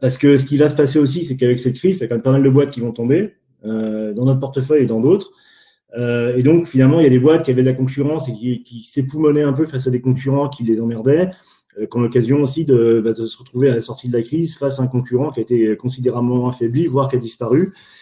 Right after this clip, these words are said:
Euh, du coup, ça leur permet d'aller plus vite. Et si tu les as bien, euh, bien accompagnés, tu peux les, euh, tu vas les, tu, tu, tu, tu vas leur permettre de, de décoller, de, de sortir beaucoup plus fort. Euh, après, dans l'accompagnement qu'on a opérationnel,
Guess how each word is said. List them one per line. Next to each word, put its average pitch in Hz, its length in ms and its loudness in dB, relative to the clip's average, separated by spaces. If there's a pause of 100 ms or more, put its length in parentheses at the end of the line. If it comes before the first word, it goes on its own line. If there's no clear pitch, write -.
(240)
Euh, 117 260 -2
du 117 140 -4
coup, - 100 -14
ça - 100 -4
leur - 100 0
permet 127 200 2
d'aller 120 200 2
plus 117 160 -8
vite. 180 380 -2
Et 120 180 -2
si 131 180 -10
tu 131 120 -8
les 120 140 -2
as - 20 2
bien, 131 460 0
euh, 113 140 -2
bien 131 240 -2
accompagnés, 127 460 0
tu 160 120 -12
peux 120 120 -8
les, 117 180 0
euh, 104 280 -2 (500)
tu 104 140 -12
vas 117 160 -4
les, 110 220 -2
tu, 107 200 -14
tu, 110 280 -8
tu, 107 240 -10
tu - 120 -20
vas 113 100 -6
leur 113 120 -6
permettre 120 300 2
de, 110 180 2
de 107 160 -4
décoller, 117 400 2
de, 117 160 0
de 107 140 -6
sortir 123 320 -4
beaucoup 123 240 -2
plus 127 120 -8
fort. 131 360 -2 (460)
Euh, 110 220 0 (200)
après, 131 220 0
dans 151 100 4
l'accompagnement 139 500 4
qu'on 135 140 -2
a 139 40 2
opérationnel, 131 760 -4